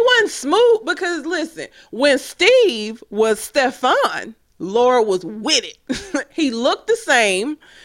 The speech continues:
I mean, he dressed different. He was the same fucking person. But she was interested in Stefan, but not Steve.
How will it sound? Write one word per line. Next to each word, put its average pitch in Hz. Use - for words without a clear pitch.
I 247
mean, 277
he 269
dressed 240
different. 220
He 415
was 320
the 269
same 320
fucking 285
person. 220
But 233
she 330
was 285
interested 285
in 214
Stefan, 247
but 208
not 202
Steve. 180